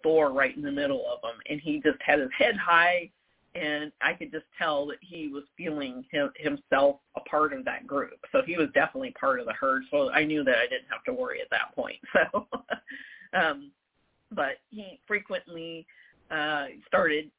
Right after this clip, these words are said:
uh, connecting with other bu-, young bucklings, other young males about his same age, and that was normal behavior too. And so he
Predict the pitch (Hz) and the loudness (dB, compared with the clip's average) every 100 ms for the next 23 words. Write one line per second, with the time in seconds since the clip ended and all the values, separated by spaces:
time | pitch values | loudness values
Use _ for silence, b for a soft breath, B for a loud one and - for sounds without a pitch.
0 | _ - 165 147 143 175 160 - 165 156 | _ -8 -4 -4 -4 -4 -6 -6 -8 -4
1 | 139 - 139 147 143 135 131 - - - | -4 0 0 2 0 -2 -4 -8 -8 -4
2 | 160 151 139 147 147 - 175 208 262 294 | -2 -2 0 2 2 0 -6 -4 -4 -4
3 | - - 160 156 151 - 135 - 156 151 | -4 2 4 6 6 2 -6 0 2 2
4 | 147 139 135 143 165 - 139 143 127 147 | 2 2 4 2 0 -4 4 4 4 0
5 | 147 147 135 - 151 139 151 180 156 160 | -2 -6 -8 -6 -4 -2 -4 -4 0 2
6 | - 151 151 151 139 143 135 131 - 131 | 2 0 -4 0 2 4 2 0 -4 -6
7 | - - - 165 - 160 151 B B B | -6 -12 0 2 2 -2 -6 B B B
8 | B - 143 147 143 143 147 - - 156 | B 4 6 8 6 4 0 -6 2 4
9 | 156 156 156 175 | 6 4 0 -8